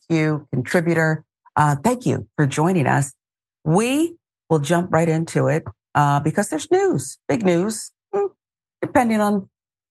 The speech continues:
who you are. Jim Jordan endorsed by former president to be speaker. Is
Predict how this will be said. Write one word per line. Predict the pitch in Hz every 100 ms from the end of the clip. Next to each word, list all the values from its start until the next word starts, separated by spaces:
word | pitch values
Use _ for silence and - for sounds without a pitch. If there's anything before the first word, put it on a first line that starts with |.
| _
who | 247
you | 226 196
are. | 185 190 254 302 _ _ _ _ _ -
Jim | 330 370
Jordan | 349 330 320 339
endorsed | 269 226 294 320 330
by | - 240
former | 233 277 277 208
president | - 277 277 208 208 240 - _ _ _ _ _ _ _ _ -
to | 254
be | 269 269
speaker. | - - 339 370 180 113 - _ _ _ _ _ _ _ _ _ _ -
Is | 202 262 254